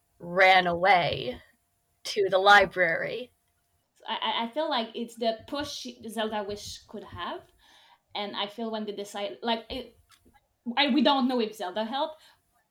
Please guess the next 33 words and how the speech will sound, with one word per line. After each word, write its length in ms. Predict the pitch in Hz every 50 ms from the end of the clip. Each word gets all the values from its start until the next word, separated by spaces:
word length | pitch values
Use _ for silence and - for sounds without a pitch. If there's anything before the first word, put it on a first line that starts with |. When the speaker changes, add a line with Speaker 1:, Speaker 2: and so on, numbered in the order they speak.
| _ _ _ _ _
Speaker 2:
but 120 | 247 226
I 220 | 220 202 196 190 202
would 160 | 208 208 196
like 240 | 190 180 175 - -
to 80 | 214
think 260 | - - 180 165 175
that 160 | 160 147 - - -
they 80 | -
have. 100 | - - _ _ _ _ _ _ _ _ _ _ _ _ _ _
And 200 | - 220 240 240
is 140 | 208 247 240
she 120 | - - 254
even 380 | 233 262 262 269 277 262 247 240
gonna 240 | 240 233 220 220
take 200 | - 269 247 240 247
la-, 220 | 247 233 233 233 - - -
talk 220 | - 247 240 247 254
later 240 | 247 240 247 262 254
to 100 | - 240
Katie 260 | - - 277 254 277 294
in 100 | 294 247
season 260 | - 240 233 208 226
five, 180 | 254 262 285
saying, 140 | 277 262 240
like, 160 | 233 226 226 240
"You 80 | 233
have 180 | 226 240 233 240
to 80 | - 240
stop 260 | - - 247 233 233 - 233
being 180 | 240 226 220
sorry 260 | 220 - 233 220 220 214
for 120 | 214 214 196
yourself"? 400 | 180 175 165 - - - -